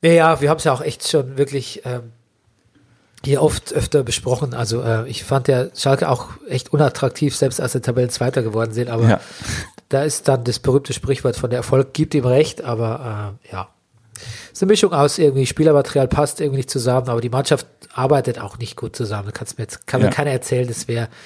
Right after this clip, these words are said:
Speaker 1: wär so
Speaker 2: Ja.
Speaker 1: eine tolle Kumpeleinheit irgendwie,
Speaker 2: Nee, gar
Speaker 1: die
Speaker 2: nicht.
Speaker 1: sich freuen, wenn sie Montagmorgen irgendwie zum
Speaker 2: Nee.
Speaker 1: Training gehen.
Speaker 2: Die geben einfach kein gutes Bild ab, muss man so sagen.
Speaker 1: Ja. Und Heidel will auf eine Abfindung verzichten.
Speaker 2: Ja, genau.
Speaker 1: Das ist gut, oder?
Speaker 2: Ja.
Speaker 1: Das ist doch mal vorbildlich.
Speaker 2: Ja.
Speaker 1: In, in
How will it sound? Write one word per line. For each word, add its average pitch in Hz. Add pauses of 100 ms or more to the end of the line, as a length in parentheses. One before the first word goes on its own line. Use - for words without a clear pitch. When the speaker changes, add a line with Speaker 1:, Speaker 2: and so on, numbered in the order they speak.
(220)
Speaker 1:
wär 131
so 143
Speaker 2:
Ja. 131
Speaker 1:
eine 131
tolle 135
Kumpeleinheit 123
irgendwie, 110
Speaker 2:
Nee, 101
gar 95
Speaker 1:
die 98
Speaker 2:
nicht. 123
Speaker 1:
sich 123
freuen, 139
wenn 127
sie 123
Montagmorgen 120
irgendwie 117
zum 98
Speaker 2:
Nee. -
Speaker 1:
Training 113
gehen. 107 (240)
Speaker 2:
Die 104
geben 120
einfach 113
kein 120
gutes 117
Bild 107
ab, -
muss 110
man 92
so 90
sagen. 90 (260)
Speaker 1:
Ja. 127 (580)
Und 185
Heidel 202
will 190
auf 175
eine 170
Abfindung 151
verzichten. -
Speaker 2:
Ja, 151
genau. 151
Speaker 1:
Das 139
ist -
gut, -
oder? 165
Speaker 2:
Ja. 170
Speaker 1:
Das -
ist -
doch 143
mal 127
vorbildlich. 107
Speaker 2:
Ja. 113
Speaker 1:
In, 95
in 117